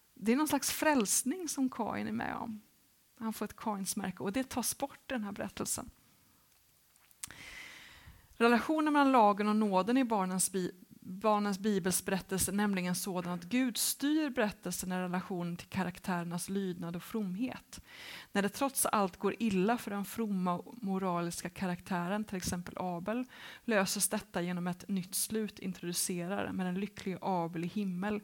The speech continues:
eftersom sagans struktur kräver att det går väl för hjälten. Så det är det här som barnens bibel gör med berättelsen om Kain och Abel. Att Kain straffas, hans säd växer inte, han blir olycklig och rädd,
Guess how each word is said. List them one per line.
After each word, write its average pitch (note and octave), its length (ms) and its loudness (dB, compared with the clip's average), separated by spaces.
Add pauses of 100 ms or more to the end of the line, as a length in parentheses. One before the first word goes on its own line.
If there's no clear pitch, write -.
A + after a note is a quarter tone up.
(280)
eftersom F3+ 460 -6
sagans F3 720 -2 (120)
struktur G3 680 -2
kräver F3 440 -2
att F3+ 140 -6
det - 60 -18
går F3+ 160 -4
väl F3+ 320 -2
för - 160 -8
hjälten. G3 480 -6 (680)
Så G#3+ 60 0
det A3+ 60 6
är A3+ 40 4
det B3+ 100 6
här D4+ 240 8
som A3+ 280 2
barnens F#3 420 2
bibel F#3 360 0
gör F3 200 0
med E3+ 160 -4
berättelsen F3+ 520 -6
om F3+ 120 -4
Kain F3 420 -2
och F3 220 -2
Abel. A3+ 320 -4 (460)
Att - 420 -6 (400)
Kain B3 400 4
straffas, - 920 0 (560)
hans - 260 0
säd G3 260 2
växer G3+ 420 -4
inte, G#3 500 -4
han - 280 -6
blir F3 240 -2
olycklig G3+ 680 -2
och F#3 160 -2
rädd, A3+ 380 -2